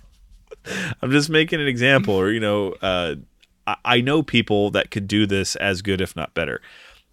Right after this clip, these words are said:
I don't know someone that could do what Judy Greer did in the fucking thirty seconds this scene evolves in. Her whole range from scared to like, bewilderment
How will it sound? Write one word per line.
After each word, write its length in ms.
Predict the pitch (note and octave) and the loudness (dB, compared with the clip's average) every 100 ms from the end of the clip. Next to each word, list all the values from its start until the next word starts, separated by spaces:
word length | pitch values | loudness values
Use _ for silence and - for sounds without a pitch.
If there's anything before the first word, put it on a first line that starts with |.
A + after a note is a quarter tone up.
| _ | _
I 120 | C3 | 0
don't 260 | C#3 D3 D3 | 4 2 2
know 120 | B2+ | 0
someone 400 | A#2 B2 A2+ G#2+ | 2 2 2 2
that 140 | G2+ - | 0 -2
could 120 | G2 | -2
do 120 | F#2+ | 0
what 120 | G2 F#2 | 0 0
Judy 260 | F#2+ F#2+ | 0 0
Greer 260 | F2 F2+ F2+ | 0 0 0
did 260 | E2+ F2 E2+ | 0 -2 -2
in 220 | F2 F2+ | -4 -4
the 100 | F2 | -6
fucking 380 | - F#2+ F2+ E2+ | -4 -4 -4 -4
thirty 320 | - F#2+ F2+ | 0 0 0
seconds 420 | - F2 F2+ E2 | -2 -2 -4 -6
this 140 | F2 - | -6 -4
scene 340 | - F2 E2+ | -4 -4 -6
evolves 420 | - E2 E2 E2 B1 | -8 -6 -6 -6 -6
in. 160 | C#2 - - - - | -8 -10 -16 -18 -6
Her 200 | G#2+ G#2 | -2 -2
whole 760 | - B2+ C3 B2+ B2+ B2 A#2+ - - - - - - _ _ _ _ _ _ _ | 0 4 6 8 8 6 2 -8 -20 -20 -20 -20 -20 _ _ _ _ _ _ _
range 840 | A2 G#2 A2 A2 G#2+ G2+ G2 F#2 - _ | -4 2 2 4 0 -2 -4 -8 -10 _
from 800 | - - - G#2 G2 F#2 F#2 F2 - _ _ | -18 -12 -2 0 2 0 -2 -8 -14 _ _
scared 800 | - - A2+ A2+ A#2 A#2+ A#2+ A#2 - _ - | -2 0 2 4 6 4 2 -2 -10 _ -10
to 680 | - G#2+ G#2 G2 F#2+ F#2 - _ _ _ _ | -2 0 2 0 -2 -4 -6 _ _ _ _
like, 300 | G2+ F#2 F#2+ | -4 -4 -2
bewilderment 960 | G#2 F2+ F#2 G2 G#2+ A#2 B2 B2 A#2+ | 0 2 2 2 2 0 0 -2 -4